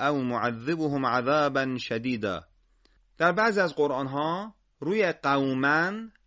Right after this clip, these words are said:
علامت لا گذاشته شده که در صورت وقف روی قوما، وقف ما وقف قبیح خواهد بود و باید قاری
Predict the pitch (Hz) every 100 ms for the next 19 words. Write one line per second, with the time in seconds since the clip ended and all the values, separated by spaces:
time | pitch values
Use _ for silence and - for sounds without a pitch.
0 | _ 135 139 147 165 196 160 151 151 127
1 | 107 - 107 101 95 90 90 _ _ _
2 | _ _ _ 135 131 127 - 135 139 117
3 | 135 156 135 - 127 127 117 117 117 113
4 | 117 127 135 156 196 - _ 113 131 -
5 | 139 170 156 139 165 - 117 113 156 123
6 | - - 104 101 92 98 90 - _ _
7 | _ _ _ _ _ _ _ _ _ _
8 | _ _ 107 107 104 104 107 _ _ _
9 | _ _ _ _ _ - 123 139 151 135
10 | - _ _ _ _ _ _ 127 120 117
11 | 143 165